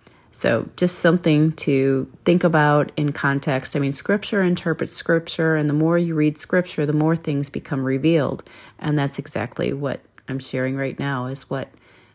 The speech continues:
past Scripture that we've read already has indicated. Getting back to the Scripture, when Pilate heard this,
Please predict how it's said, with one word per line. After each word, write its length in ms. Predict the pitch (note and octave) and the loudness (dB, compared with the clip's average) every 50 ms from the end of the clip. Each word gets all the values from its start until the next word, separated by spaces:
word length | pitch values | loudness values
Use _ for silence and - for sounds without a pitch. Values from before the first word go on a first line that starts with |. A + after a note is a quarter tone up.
| _ _ _ | _ _ _
past 320 | - - - E3 E3 D#3+ - | -16 -8 -4 -2 -2 -2 -4
Scripture 500 | - - - C#3+ C3+ C#3 - - D#3+ D3+ | -6 -4 -4 -4 -4 -4 -4 -6 -6 -4
that 120 | D3+ - | -4 -2
we've 180 | - C#3+ C3+ B2+ | -2 -2 -2 -2
read 180 | C3 C3 C3+ | -2 -2 -2
already 480 | C3+ C#3 D3 D#3 F3 G3 A#3 C4 C4 - - _ _ _ _ _ _ _ | -2 0 0 0 0 0 0 -2 -4 -6 -14 _ _ _ _ _ _ _
has 500 | - - D3 D3 D3+ D3+ D3 - - - - | -4 -2 0 2 2 2 2 0 -2 -4 -4
indicated. 640 | - G3+ A3+ - - - - - - - - - - - _ _ _ _ _ _ _ _ _ _ _ _ _ _ _ _ _ - - - - | -2 0 0 0 0 -2 -4 -6 -6 -6 -8 -10 -12 -18 _ _ _ _ _ _ _ _ _ _ _ _ _ _ _ _ _ -20 -20 -8 -2
Getting 240 | - F3 F3+ F3 D#3+ | 0 2 2 2 2
back 240 | E3 F3+ G#3+ G#3+ | 0 0 -2 -2
to 100 | - - | -2 -4
the 60 | D#3 D3+ | -4 -4
Scripture, 480 | - - - - - - - - F3+ - _ - - - - - - _ | -4 -6 -6 -6 -6 -6 -8 -8 -10 -12 _ -20 -20 -20 -20 -20 -6 _
when 220 | - F3 E3+ E3+ | 2 4 4 2
Pilate 500 | E3+ - - G3 G#3+ A#3+ B3+ - - - | 2 0 0 2 2 2 2 0 -2 0
heard 240 | - F#3 F3+ E3 D3 | 2 2 2 2 0
this, 380 | C3 A#2 A2 F3 - - - | -2 -4 -2 -2 -2 -2 -4